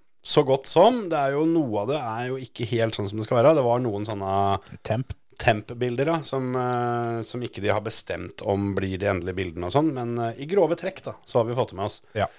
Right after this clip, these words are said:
Speaker 1: Og litt lyd og bilde som skal freshes opp og litt sånne ting. Jeg hadde en episode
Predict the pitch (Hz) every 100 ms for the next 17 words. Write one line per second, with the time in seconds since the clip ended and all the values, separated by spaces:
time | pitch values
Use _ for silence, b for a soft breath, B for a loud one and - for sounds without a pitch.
0 | b b 113 107 107 110 110 110 110 107
1 | 110 101 95 101 101 87 87 92 - 101
2 | 98 82 87 - 92 - 95 85 90 85
3 | 95 - - 104 113 101 87 95 110 107
4 | 98 90